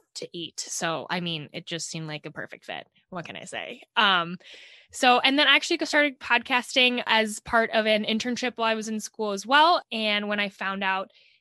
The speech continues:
that M N three fifty was having its own podcast based around food systems, um, I was like, "This is perfect fit. Like, I, I can for sure contribute to this." So,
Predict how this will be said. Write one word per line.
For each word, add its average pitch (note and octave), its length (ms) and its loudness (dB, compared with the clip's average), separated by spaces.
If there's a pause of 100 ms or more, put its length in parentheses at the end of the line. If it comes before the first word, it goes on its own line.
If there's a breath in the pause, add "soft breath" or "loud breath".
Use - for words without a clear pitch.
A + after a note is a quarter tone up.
(140)
that A3 120 -6
M G3+ 140 -6
N G3+ 140 -6
three G3+ 160 -10
fifty D#4 500 -2
was A#3+ 240 -6
having G#3 800 -2
its G#3 340 -4
own C4+ 520 0 (120)
podcast G#3+ 800 0 (200)
based G#3 280 -4
around G#3 180 -2
food G3 160 -8
systems, F#3 680 -6 (440 loud breath)
um, G3+ 220 -10
I G#3 40 -8
was G#3 120 -10
like, G#3+ 160 -8
"This G#3 160 -10
is A3 80 -10
perfect B3+ 320 -6
fit. E4 240 2
Like, G3+ 180 0
I, F#3+ 380 -2
I G3 80 -14
can A3+ 320 -4 (160)
for A3+ 100 -2
sure A3 320 0
contribute A#3 500 -2
to G3+ 120 -4
this." F3 460 -2
So, G3 400 0